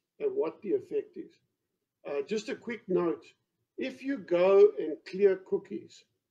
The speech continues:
the next time you log into your bank, for example, where you used to have your username come up,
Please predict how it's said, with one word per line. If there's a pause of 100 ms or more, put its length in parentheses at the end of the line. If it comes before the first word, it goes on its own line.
(600)
the
next
time
you (240)
log
into
your (120)
bank,
for
example, (640)
where
you
used
to
have (100)
your
username
come
up,